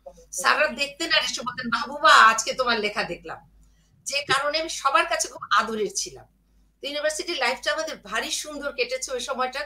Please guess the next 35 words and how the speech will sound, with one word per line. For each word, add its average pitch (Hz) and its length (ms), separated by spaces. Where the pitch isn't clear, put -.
কোনো, 254 340
মানে, 233 280
আন্দোলন, 247 760
আহ, 208 420
আহ, 190 240
ইয়ে, 247 260
মারামারি, 240 920
হানাহানি 277 520
কিচ্ছু 285 320
ছিল 294 280
না। 311 120
সুন্দরভাবে 277 760
আমরা 269 240
সেভেন্টি 262 400
এইটে 254 200
ভর্তি 240 300
হয়ে 320 100
এইটি 220 260
টুতে - 420
আমরা 185 200
বের 175 240
হয়ে 165 160
গেছি। - 360
তো 453 60
ইউনিভার্সিটির 523 600
সামনে 277 420
দিয়ে 302 220
এখন 269 300
গেলে 247 280
আমার 240 180
খুব - 240
কষ্ট 233 280
হয় 226 160
কেন 208 240
যেন। 190 240